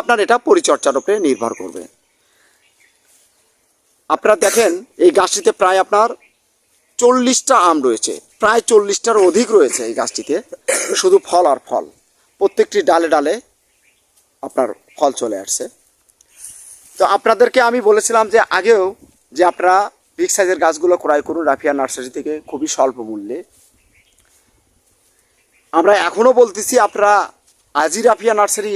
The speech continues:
স্ক্রিন থেকে নাম্বার নিয়ে ফোন করুন, ফোন করে আপনার পছন্দনীয় গাছ ক্রয় করুন রাফিয়া নার্সারি থেকে। আপনারা অনেকেই প্রশ্ন করেন যে রাফিয়া নার্সারি থেকে আপনারা কিভাবে স্বল্প মূল্যে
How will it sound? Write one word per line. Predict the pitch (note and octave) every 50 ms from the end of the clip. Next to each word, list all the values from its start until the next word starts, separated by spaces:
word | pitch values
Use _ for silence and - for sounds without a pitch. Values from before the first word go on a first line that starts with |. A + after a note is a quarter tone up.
| F#3+
স্ক্রিন | - - G#3 G3+ F#3+
থেকে | G#3 G3 G#3+ G3+ E3+
নাম্বার | D#3 D#3+ E3 F#3 F#3+ F#3+
নিয়ে | F#3+ G3+ F#3 - -
ফোন | D#3+ E3+ F#3 -
করুন, | F#3+ D#3+ C#3 C3+ - A2+ - _ _ _ _ _ _ _ _ _ _ _
ফোন | D#3 E3+ F#3 F3
করে | G#3 G3+ G#3 - - D#3+
আপনার | E3 - - F#3+ F3+ F3 -
পছন্দনীয় | D#3+ E3 - - G#3 A#3+ A#3 C#4 B3+ B3+ A3+ F#3 C#3+ C3+
গাছ | C3+ C#3+ - - - - _ _ _ _ _ _ _
ক্রয় | - F#3 F#3 F3+ - -
করুন | E3 F3 F#3+ E3+ D#3+
রাফিয়া | C3+ - - C#3 C3+ A#2+
নার্সারি | A2+ G#2+ - - G2+ F2+ F2+ -
থেকে। | A#2+ _ _ _ _ _ _ _ _ _ _ _ _ _ _ _ _ _ _ _ _ _ - - - _ _ _ _ _ _ _ _ _ -
আপনারা | D#3+ - - A#3 A3+ A#3 A#3+ A3+ A3 - - _ _ _ _ _ _ _ _ _
অনেকেই | D#3+ F3 G#3 G3+ A#3+ A#3 - G#3
প্রশ্ন | G3+ - - A#3 A3+ A#3
করেন | A3 G#3+ G#3+ F#3 F3 F3+ - _ _ _ _ _ _ _ _ _ _ -
যে | C3+ C3 C#3+ F#3+ E3+ E3+
রাফিয়া | F3 F3 - G#3+ G#3+ G#3
নার্সারি | G3+ F#3+ - - G#3 G3 G#3 -
থেকে | G#3 G3+ G#3 G#3+ G#3 F#3+ F#3
আপনারা | - - F3+ F#3 F3+ - _
কিভাবে | - - G#3 G#3+ G3+ G3+ G#3 G#3 F#3+ F3 - -
স্বল্প | G#3 F3+ E3 F3+ F3+ E3+
মূল্যে | D#3+ D#3 D3+ D3+ D3+